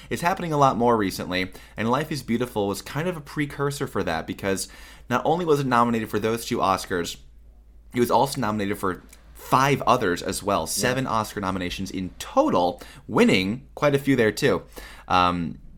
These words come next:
Speaker 1: it was then since beaten by Crouching Tiger, Hidden Dragon, and Roma. They were both nominated for ten Oscars at their respective ceremonies. So Life is Beautiful kind of started that trend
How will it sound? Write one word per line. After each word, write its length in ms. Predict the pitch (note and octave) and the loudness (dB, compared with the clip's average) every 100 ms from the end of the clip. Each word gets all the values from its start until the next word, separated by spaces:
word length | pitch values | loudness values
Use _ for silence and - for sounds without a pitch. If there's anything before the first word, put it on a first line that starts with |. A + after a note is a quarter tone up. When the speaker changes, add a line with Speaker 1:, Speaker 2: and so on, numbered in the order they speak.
| - | -2
Speaker 1:
it 60 | C3+ | 4
was 160 | C3 | 6
then 160 | B2 A#2+ | 6 2
since 260 | - A2+ G#2+ | 2 -2 0
beaten 280 | C3+ C3 | 0 4
by 120 | A2+ A2 | 4 4
Crouching 320 | A2+ G2+ G#2 | 2 0 -2
Tiger, 220 | G2+ F2+ | -2 -2
Hidden 240 | F#2 F2 | -4 -6
Dragon, 480 | F2 D3 G#3 G#3+ G#3 | -4 -2 0 0 0
and 240 | G#2+ G2 F#2 | -2 -2 2
Roma. 400 | E3 F3 E3+ D3 | 2 4 0 2
They 80 | B2 | 0
were 80 | |
both 220 | A#2+ A#2 A2+ | 2 0 0
nominated 340 | A2 G#2+ G2 | -2 -2 -4
for 120 | F#2+ | -6
ten 260 | - A2+ A2 | -8 -6 -4
Oscars 500 | G2+ G#2 - G#2 F#2+ | -2 -4 -2 -4 -4
at 80 | - | -6
their 140 | F#2+ | -4
respective 480 | G2 - G2 G2 F2+ | -4 -4 -4 -4 -6
ceremonies. 560 | F#2+ F#2 F#2 F#2 F#2 | -6 -4 -4 -4 -6
So 280 | - F2+ F2 - - - | -2 0 0 -4 -18 -6
Life 200 | C#3+ G3+ | -2 -2
is 120 | G3 | -2
Beautiful 360 | C3+ D#3 C3+ A2+ | 2 0 2 -2
kind 300 | - D3 D#3 | -2 -4 -4
of 80 | C#3+ | -2
started 300 | C3+ B2+ A#2 | -2 -2 -2
that 180 | A2 | -4
trend 560 | - - G#2+ G2 F#2 | -6 -4 -2 0 -2